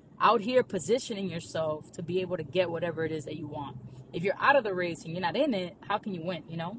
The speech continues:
Even though you're failing and failing and failing, but if you're consistent and you stay in that direction, it, it's gonna give eventually. And that, that's the biggest thing that I wanna put out there, and it's so fucking true when people say this shit because I live this every day, you know?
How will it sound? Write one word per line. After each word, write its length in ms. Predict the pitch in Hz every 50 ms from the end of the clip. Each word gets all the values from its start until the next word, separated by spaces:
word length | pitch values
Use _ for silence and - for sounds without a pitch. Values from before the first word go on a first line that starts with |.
| -
Even 240 | - 180 185 226 226
though 120 | 220 220
you're 160 | 214 214 202 180
failing 420 | - - 226 240 247 220 202 190
and 100 | 175 175
failing 320 | - - 233 233 220 196
and 100 | 170 165
failing, 400 | - - 214 233 240 208 180 175 160
but 200 | 156 160 156 - - - - - - - - -
if 80 | 170
you're 120 | 165 214 233
consistent 600 | - 226 180 - - - 285 285 - - 202 165
and 100 | 160 160
you 60 | 160
stay 500 | 165 - - 208 202 196 190 185 170 165 - - - - - - - - - - - - - -
in 160 | - 196 214 208
that 180 | 202 190 -
direction, 560 | - 170 175 202 208 202 - - 160 151 151 - -
it, 140 | 185 190 185
it's 300 | 202 214 208 - - -
gonna 260 | - 220 233 220 202
give 240 | 175 175 190 180 156
eventually. 560 | 165 160 160 160 156 - - - - - - -
And 100 | - 165
that, 160 | 175 175 175
that's 300 | - 185 185 190 - -
the 100 | - 220
biggest 800 | 180 147 - - 202 202 175 185 190 185 175 - - - - - - - - - - - - - - - - - - - - - - - - -
thing 200 | - 196 202 190
that 120 | 180 180 165
I 40 | 160
wanna 220 | 165 175 175 175
put 180 | - - 175 160
out 240 | 160 180 190 -
there, 160 | - 208 202 -
and 100 | 160 156
it's 140 | 147 -
so 220 | - - - 196 196
fucking 400 | - - - 190 190 - 180 165
true 200 | - - 202 190
when 100 | 180 156
people 240 | - 190 170 175 160
say 220 | - - 180 185
this 180 | 180 196 190 -
shit 160 | - 208 185
because 260 | 165 - - 160 - -
I 100 | 160 170
live 380 | 175 156 151 160 185 202 170 156
this 220 | 160 160 156 - -
every 260 | 185 180 165 160 147
day, 240 | 160 156 143 120 - -
you 100 | 160 165
know? 220 | 160 160 170 -